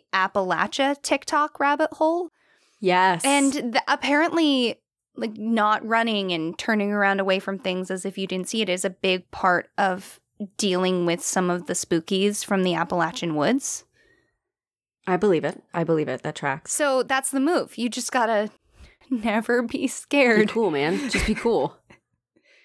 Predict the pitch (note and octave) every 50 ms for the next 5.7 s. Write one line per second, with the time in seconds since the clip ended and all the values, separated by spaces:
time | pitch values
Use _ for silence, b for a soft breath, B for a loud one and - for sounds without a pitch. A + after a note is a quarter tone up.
0 | b b - - G3 G3 - G3 G#3+ G3+ - - A#3+ A3+ G#3 A#3 C4 C4+ B3+ C#4
1 | C4+ C4+ A#3 B3+ C4+ D4 C4+ G3+ D3+ - - D#3 E3 E3+ F3 F#3+ G3+ G3 G#3 G3+
2 | G3+ F#3+ - D3 C#3+ - E3 D3 C#3+ C3+ C3+ D3 D3+ F3 E3+ - - - - -
3 | G#3 G3+ - G#3 F3+ E3+ E3+ D#3+ D#3+ F3 G#3 G3+ - _ _ _ _ _ _ _
4 | _ _ _ - - C#4 D4 - - G4 F#4 C4+ G#3 - - _ - D#4 D4+ D4+
5 | - - F4+ D4+ A3 G#3 G#3+ - A#3+ G3+ C#3 A#2+ C#3